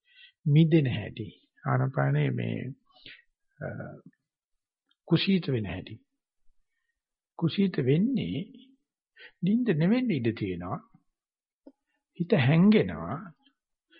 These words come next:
මොකද එක, එකම අරමුණේ ඉන්නකොට ඒ අරමුණ එපා වෙන නිසා. අන්න ඒ වගේ මේ, මේ දහයක් යනකම් මට බලන්න පුළුවන්. එකොළහ, දොළහ, දහතුන, දහහතරේ තමයි මේ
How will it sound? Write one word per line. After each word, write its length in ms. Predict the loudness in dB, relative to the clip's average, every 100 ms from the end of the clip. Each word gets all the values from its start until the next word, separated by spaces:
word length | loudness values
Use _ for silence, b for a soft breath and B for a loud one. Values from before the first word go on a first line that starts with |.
| _
මොකද 200 | -2 0
එක, 200 | -2 0 -2 0
එකම 300 | 0 2 2
අරමුණේ 520 | 2 2 2 2 2 2
ඉන්නකොට 340 | 2 0 0
ඒ 100 | 0
අරමුණ 340 | -2 -4 -6
එපා 200 | -2 -2 0
වෙන 200 | -2 -4
නිසා. 320 | -8 -10 -16 _ _ _ _ _ _ _ _ _ _ _ _ _ _ _ _ _ _ _
අන්න 180 | 0 2
ඒ 160 | 4 2
වගේ 300 | 0 0 2
මේ, 200 | 2 -2
මේ 240 | -4 -6 -4
දහයක් 400 | -4 0 -2 -2
යනකම් 320 | -4 -2 -2
මට 240 | 0 -2 -2
බලන්න 360 | -2 -2 -2
පුළුවන්. 300 | -4 -2 -2
එකොළහ, 300 | -2 0 -2
දොළහ, 240 | 0 0 0
දහතුන, 400 | 0 -2 -2 0
දහහතරේ 460 | 0 0 -2 -2 -2
තමයි 300 | -6 -6 -6
මේ 220 | -4